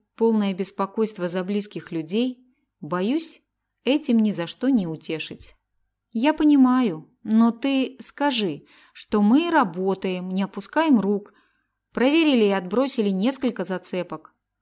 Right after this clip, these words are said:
Ведь отрицательный результат – это, как известно, тоже результат.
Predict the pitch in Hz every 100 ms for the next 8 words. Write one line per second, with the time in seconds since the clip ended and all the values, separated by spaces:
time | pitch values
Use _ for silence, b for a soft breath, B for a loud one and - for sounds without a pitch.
0 | _ _ - 208 208 - 202 247 269 269
1 | 240 190 185 180 180 180 170 208 262 262
2 | 190 180 185 208 175 160 175 220 240 240
3 | 254 233 240 226 233 208 185 151 -